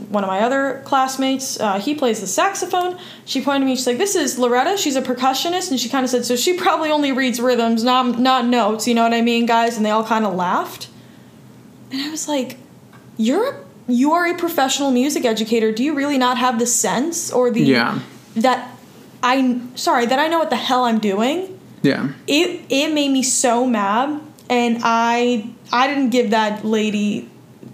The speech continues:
Speaker 1: the time of day after that.
Speaker 2: Well,
Speaker 1: It was like,
Speaker 2: it's like when
Speaker 1: you
Speaker 2: she doesn't give you the respect that you deserve,
Speaker 1: Yeah.
Speaker 2: like,
Speaker 1: It
Speaker 2: why
Speaker 1: was
Speaker 2: should
Speaker 1: just
Speaker 2: you do the
Speaker 1: hard having
Speaker 2: same?
Speaker 1: to deal with people like that and to have to just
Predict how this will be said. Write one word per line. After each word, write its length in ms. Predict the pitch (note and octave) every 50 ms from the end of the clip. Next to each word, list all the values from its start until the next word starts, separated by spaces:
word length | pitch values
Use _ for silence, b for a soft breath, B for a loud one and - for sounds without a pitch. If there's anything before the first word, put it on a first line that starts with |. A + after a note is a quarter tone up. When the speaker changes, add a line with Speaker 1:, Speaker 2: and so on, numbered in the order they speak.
| - -
Speaker 1:
the 140 | G#3 G3+ A3
time 340 | A3 - A3+ G#3+ G#3 G#3+
of 140 | G#3 G3+ G#3
day 260 | G3+ F#3+ D#3+ D#3+ D3+
after 320 | G#2+ A2+ A2 - - A#2+ A#2+
that. 300 | - G2+ G2+ C2+ - - - - - - - - - - - - - -
Speaker 2:
Well, 160 | G3+ G#3 G#3
Speaker 1:
It 40 | F#3+ F3
was 120 | E3+ F3+
like, 80 | - F#3+
Speaker 2:
it's 160 | E3 - -
like 240 | F#3 F3+ E3 C#3 C#3
when 120 | D3+ D3+ D#3
Speaker 1:
you 80 | - F4+
Speaker 2:
she 140 | - F#3 E3+
doesn't 280 | D#3+ D3+ C3+ C3+ C#3
give 180 | C3+ C3 A2+ A#2+
you 120 | B2+ D#3
the 100 | E3 D#3+ B2+
respect 420 | A#2+ - - - A#2+ A#2 A#2 -
that 80 | C3 B2+
you 200 | C3+ B2 B2+ C#3
deserve, 320 | C3+ C3 A#2 - - -
Speaker 1:
Yeah. 380 | - A#3+ A3+ A3 G3+ - - -
Speaker 2:
like, 320 | - B2+ A#2+ A#2 A#2 A#2 - -
Speaker 1:
It 80 | - E4+
Speaker 2:
why 100 | F4+ -
Speaker 1:
was 100 | G4+ -
Speaker 2:
should 40 | A4 -
Speaker 1:
just 20 |
Speaker 2:
you 60 | B3 A3+
do 60 | C4
the 20 | C4+
Speaker 1:
hard 140 | C4+ C4+ C#4
having 260 | C#4 C#4 A#3 - C#4
Speaker 2:
same? 120 | C4 B3 G#3+
Speaker 1:
to 340 | G#3 - - - - - G#3+
deal 340 | G#3 - A#3+ A#3+ B3+ C4+
with 140 | D4 D4+ D4
people 260 | - - D4+ D4+ D#4
like 140 | D#4 D4 D4
that 280 | D4+ D4+ D4+ D#4 D4+ D4+
and 120 | - A#3 A3+
to 60 | A#3
have 300 | A#3 A3 A#3 G#3+ A3+ A3
to 100 | - B3
just 460 | G#3+ G3+ A3+ G#3+ G#3+ - - - -